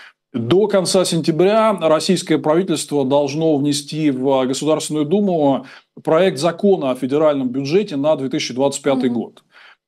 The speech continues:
Speaker 1: Вот там будет видно, насколько у них большая военная дыра. То есть стоит, скорее всего, по моим, э, предположениям, стоит ждать опять существенного роста военных расходов, при том, что доходы не растут,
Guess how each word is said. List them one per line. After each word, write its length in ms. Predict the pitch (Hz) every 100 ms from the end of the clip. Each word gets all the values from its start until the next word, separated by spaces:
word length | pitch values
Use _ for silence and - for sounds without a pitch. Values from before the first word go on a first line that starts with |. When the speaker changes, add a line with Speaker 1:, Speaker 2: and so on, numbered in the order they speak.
| -
Speaker 1:
Вот 300 | 139 165 -
там 300 | 240 233 165
будет 300 | 208 196 190
видно, 580 | 175 175 143 170 190 - _
насколько 720 | 160 160 160 - - 214 208 165
у 100 | 160
них 200 | 185 160
большая 560 | 151 151 - 175 170
военная 500 | 135 139 151 151 139
дыра. 480 | 127 139 131 85 - _ -
То 80 |
есть 280 | 143 143 -
стоит, 500 | - - 208 208 196
скорее 460 | - 190 170 196 190
всего, 240 | - 143
по 160 | 131 139
моим, 440 | 143 151 185 180
э, 280 | 151 139 135
предположениям, 680 | 135 123 143 135 131 120 117
стоит 320 | - 175 160
ждать 380 | 143 147 147 - - - _ _ -
опять 420 | 151 - 196 190
существенного 640 | 165 147 151 139 139 131
роста 280 | 143 139 131
военных 400 | 123 135 135 127
расходов, 640 | 143 139 143 110 - - _ - - - _
при 140 | - 156
том, 180 | 190
что 160 | 190 180
доходы 560 | 131 175 - 226 165 135
не 320 | 147 190 202
растут, 560 | 185 - 147 160 -